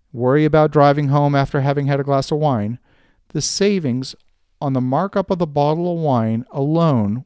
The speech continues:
will pay for the Uber delivery of my meal. Let that sink in. If I cork my own bottle of wine at home, the savings on the bottle of wine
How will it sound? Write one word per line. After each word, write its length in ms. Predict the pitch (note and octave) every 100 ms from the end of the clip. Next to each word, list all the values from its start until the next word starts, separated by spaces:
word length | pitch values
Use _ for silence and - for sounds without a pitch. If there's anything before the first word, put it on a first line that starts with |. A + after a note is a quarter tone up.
| -
will 100 | D3
pay 240 | - C#3
for 140 | C3 D3+
the 120 | D3
Uber 280 | D3+ B2+ C3+
delivery 400 | C3+ C3 A#2 B2
of 100 | A#2+
my 140 | B2+
meal. 340 | C3 D3+ - - _ _ _ _ _ - -
Let 180 | C3+ C#3
that 180 | D#3+ D3
sink 240 | F3 D#3
in. 220 | D#3 F2 - _ _ _ _ _
If 140 | D3 D3
I 120 | E3
cork 360 | - F#3 F3
my 140 | D3 C3
own 200 | E3 E3
bottle 260 | E3+ E3+ E3
of 80 | D#3
wine 220 | D3+ D#3
at 80 | D#3
home, 380 | E3 A#2 G#2+ - _ _
the 120 | - C#3+
savings 720 | - - F3 C#3+ G#2+ B2 -
on 160 | B2 B2
the 80 |
bottle 360 | A#2+ B2 C3 D3+
of 80 | D#3
wine 500 | D3+ B2+ A2 A2+